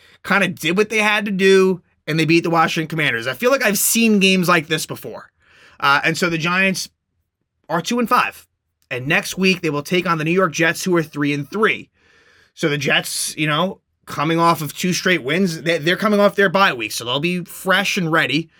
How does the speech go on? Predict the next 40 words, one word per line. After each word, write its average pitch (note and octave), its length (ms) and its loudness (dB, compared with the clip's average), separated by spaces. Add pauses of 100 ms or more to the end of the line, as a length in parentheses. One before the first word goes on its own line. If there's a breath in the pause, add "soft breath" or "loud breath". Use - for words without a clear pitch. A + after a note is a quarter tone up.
(280 soft breath)
It'll C#3 160 -4
be D3 140 0
Zach D#3 340 -2
Wilson, E3+ 560 -2 (1000)
I A3+ 200 2
think, B3 200 -4
versus G3+ 360 0
Tyrod D#3+ 440 2
Taylor. G#2+ 440 -6 (180)
Expect - 440 -2
this B3+ 120 -6
to A3+ 100 -6
be A#3 120 -2
low G3+ 160 2
scoring. A#2 560 -4 (560 soft breath)
But G#3+ 140 2
yeah, G#3+ 380 0
it, D#3+ 240 -2
now, G3 320 2
I G3 80 2
mean, F3+ 360 0 (120)
there's F3 300 0
a A#3 60 2
little G3+ 420 2
bit A#3 140 0
of G#3+ 40 0
juice A#3 360 2
here. A#2+ 280 -2
Whereas E3 440 4
if E3+ 120 -6
you, F3 160 -2
you E3+ 60 -4
know, D#3 160 -2
look G#3 300 -2
back A3+ 200 -4
a F3+ 60 -6
couple G#3+ 380 -2
weeks G#3+ 260 -4
ago, D3+ 220 0
this D#3+ 260 -4